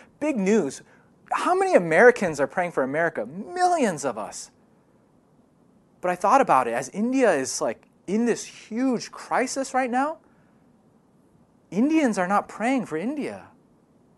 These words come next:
We have to. The world has to. Christians that are watching from overseas, we are the ones responsible per, for praying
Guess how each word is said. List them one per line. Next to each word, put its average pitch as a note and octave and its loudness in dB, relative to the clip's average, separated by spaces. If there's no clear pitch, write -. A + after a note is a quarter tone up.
We A3 -2
have A3 -4
to. F2+ -14
The D#3+ 0
world G#3 2
has - -12
to. E2 -20
Christians F#3 -4
that D3+ 2
are C#3 4
watching D#3+ -2
from D3 -10
overseas, F3 -6
we A3 -4
are G#3 2
the G3+ 0
ones F3 -2
responsible E3+ -4
per, C3 -10
for - -8
praying E3+ -10